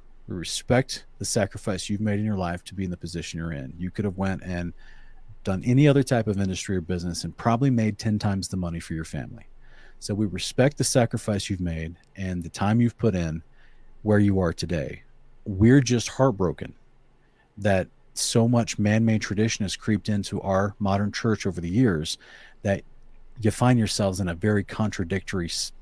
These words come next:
position trying to express God's word. And like, like you show in, in some of the videos you've already done, Andrew, is that when you try to point out the contradictions, that's when, you know, they can show their fruit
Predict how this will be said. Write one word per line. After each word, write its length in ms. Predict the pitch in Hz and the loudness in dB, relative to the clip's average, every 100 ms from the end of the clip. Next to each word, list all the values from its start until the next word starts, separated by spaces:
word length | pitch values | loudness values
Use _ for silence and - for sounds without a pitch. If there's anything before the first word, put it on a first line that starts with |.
| - | -8
position 600 | 87 101 160 - 87 92 - - - - _ _ _ - | 0 4 4 2 -4 -6 -14 -20 -20 -20 _ _ _ -2
trying 240 | 107 95 | 0 2
to 100 | 101 | 0
express 420 | 104 - 90 - | -4 -4 -4 -2
God's 240 | 101 98 113 | -2 0 0
word. 280 | 170 - - _ _ _ _ | -2 -2 -10 _ _ _ _
And 100 | 113 | -2
like, 320 | 104 107 - 123 | 2 2 2 2
like 240 | 113 - | 2 4
you 80 | 110 | 2
show 340 | - 123 110 | 4 6 6
in, 160 | 104 95 | 4 0
in 380 | 104 98 87 - | -2 -2 -6 -8
some 200 | - 110 | -2 2
of 60 | |
the 80 | 104 | 2
videos 220 | 101 95 | 2 2
you've 100 | 101 | 0
already 160 | 98 95 | 0 0
done, 180 | 101 98 | 0 0
Andrew, 340 | 90 85 95 | 0 -2 -2
is 120 | 107 | 0
that 160 | 92 85 | 0 0
when 100 | 101 | 0
you 100 | 95 | -2
try 180 | - 110 | 2 2
to 80 | 95 | 4
point 220 | 120 123 | 2 4
out 100 | 104 | 2
the 80 | 101 | -2
contradictions, 720 | 98 87 87 90 - 95 90 | -2 -2 -4 -4 -4 -4 0
that's 260 | 107 - | 0 0
when, 240 | 107 95 - - - - - - - | -2 -2 -6 -14 -20 -20 -20 -20 -8
you 60 | 92 | -4
know, 280 | 87 80 80 | -2 -4 -8
they 180 | 98 104 | -2 -2
can 160 | - 92 | 0 -4
show 200 | - 104 | 0 0
their 120 | 98 | 0
fruit 360 | - 147 147 | 4 8 8